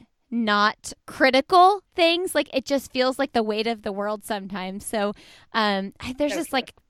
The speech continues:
Speaker 1: balance of how to communicate that. And, um, I appreciate
Speaker 2: Yes.
Speaker 1: people who get it. Like, they don't,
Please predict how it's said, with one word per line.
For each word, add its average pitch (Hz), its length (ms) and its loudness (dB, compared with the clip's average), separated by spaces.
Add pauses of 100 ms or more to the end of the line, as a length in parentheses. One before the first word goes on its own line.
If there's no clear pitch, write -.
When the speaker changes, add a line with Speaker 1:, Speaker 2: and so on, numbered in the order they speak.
Speaker 1:
balance 226 480 2
of 208 100 -2
how 214 160 2
to 226 120 -2
communicate 208 720 -6
that. 185 340 -4
And, 185 420 -6
um, 185 340 -4 (280)
I 285 80 8
appreciate 359 480 2
Speaker 2:
Yes. 240 140 2
Speaker 1:
people 254 260 -2
who 233 160 -2 (140)
get 208 200 0
it. - 160 -10
Like, 202 440 -6
they 226 100 -2
don't, 226 280 -2